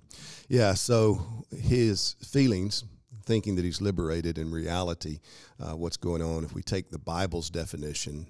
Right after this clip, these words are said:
and we examine what's happening through biblical lens, he is enslaved. Uh, he has fallen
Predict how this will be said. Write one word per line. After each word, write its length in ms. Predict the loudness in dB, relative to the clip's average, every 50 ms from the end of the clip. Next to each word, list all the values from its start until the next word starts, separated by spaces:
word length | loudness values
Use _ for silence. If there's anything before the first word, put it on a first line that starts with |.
| -12 -10
and 100 | -8 -6
we 120 | -6 -6
examine 500 | -8 -6 -6 -4 -2 -2 -2 -2 -4 -4
what's 220 | -6 -6 -6 -6 -4
happening 420 | -4 -4 -4 -6 -6 -8 -8 -8
through 240 | -10 -10 -10 -10 -10
biblical 540 | -8 -4 -4 -2 -2 -2 -4 -6 -6 -10 -10
lens, 340 | -8 -8 -8 -8 -6 -6 -8 -8 -10 -20 -20 -20 _ _
he 280 | 0 2 2 4 2 2 0
is 400 | 0 0 0 0 0 0 -2 -4
enslaved. 720 | -4 -6 -4 -4 -4 -4 -4 -4 -6 -6 -6 -10 -12 -14 -18 -20 -16 -14 -12
Uh, 180 | -10 -10 -8
he 300 | -8 -6 -4 -2 -2 -2 -4
has 340 | -4 -4 -6 -6 -6 -6 -6
fallen 420 | -4 -4 -4 -4 -4 -4 -6 -8